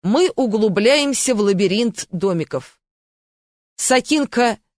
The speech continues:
не самый бедный район Мумбаи, у домов есть шиферные крыши. Похоже, здесь живут те, у кого есть хоть какой-то относительно постоянный доход. Это большая редкость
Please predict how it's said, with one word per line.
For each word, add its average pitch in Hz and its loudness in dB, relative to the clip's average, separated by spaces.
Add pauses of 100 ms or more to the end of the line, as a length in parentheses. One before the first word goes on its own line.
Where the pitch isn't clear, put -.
не 269 0
самый 214 2
бедный 190 0
район 190 2
Мумбаи, 208 2 (440)
у 226 0
домов 240 2
есть 247 -2 (180)
шиферные 262 0
крыши. 220 -2 (720)
Похоже, 226 2
здесь 185 -2
живут 190 0
те, 269 -2 (520)
у 339 0
кого 233 4
есть 240 0
хоть - -2
какой-то 285 2
относительно 254 0
постоянный 220 0
доход. 190 -2 (840)
Это 220 2
большая 226 2
редкость 226 -2